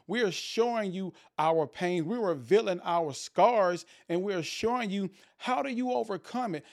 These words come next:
How do you overcome, um, when your wife is not submissive? How do you overcome when you having financial issues? How do you overcome when you don't like your spouse, when your communication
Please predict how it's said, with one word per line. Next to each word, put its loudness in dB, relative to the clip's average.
How 2
do -4
you -2
overcome, 0
um, 2
when 0
your 2
wife 4
is -6
not 0
submissive? -4
How 0
do -6
you -2
overcome 0
when 0
you -2
having 0
financial -2
issues? -4
How 2
do -4
you -6
overcome -2
when 0
you -4
don't 0
like 0
your -4
spouse, 0
when -6
your -2
communication -4